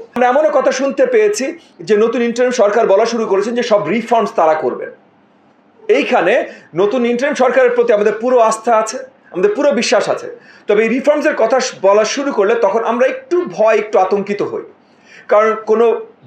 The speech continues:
ব্রড বেসড রিফর্ম যদি হয়, তাহলে সেটা জনগণের ম্যান্ডেট নিয়ে হতে হবে।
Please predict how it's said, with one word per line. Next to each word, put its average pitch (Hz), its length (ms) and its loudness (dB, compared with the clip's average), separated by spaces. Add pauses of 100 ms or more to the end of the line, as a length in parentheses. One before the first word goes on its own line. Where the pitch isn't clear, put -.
(120)
ব্রড 247 240 4
বেসড 214 380 -4
রিফর্ম 269 380 0
যদি 196 200 2
হয়, 135 380 2 (240)
তাহলে 196 200 2
সেটা 226 260 2
জনগণের 240 680 0
ম্যান্ডেট 208 520 0
নিয়ে 190 180 0
হতে 139 220 -4
হবে। - 220 -10